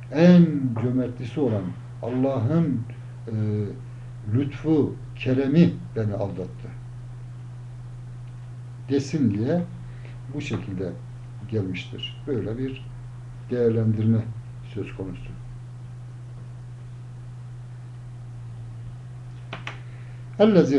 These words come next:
خَلَقَكَ فَسَوَّاكَ فَعَدَلَكَ. Ee, Cenab-ı Hakk'ın niteliklerini sayıyor burada. Seni yaratan, seni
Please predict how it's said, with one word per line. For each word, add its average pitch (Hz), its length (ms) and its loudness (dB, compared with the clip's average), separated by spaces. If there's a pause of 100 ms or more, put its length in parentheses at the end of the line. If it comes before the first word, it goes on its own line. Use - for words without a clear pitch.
خَلَقَكَ 143 380 4 (140)
فَسَوَّاكَ 139 560 2 (160)
فَعَدَلَكَ. 120 680 0 (1400)
Ee, 110 300 0
Cenab-ı 131 360 2
Hakk'ın 117 300 -4
niteliklerini 127 600 0
sayıyor 92 360 -2 (140)
burada. 104 180 -4
Seni 120 280 -2
yaratan, 107 440 0 (460)
seni 113 460 0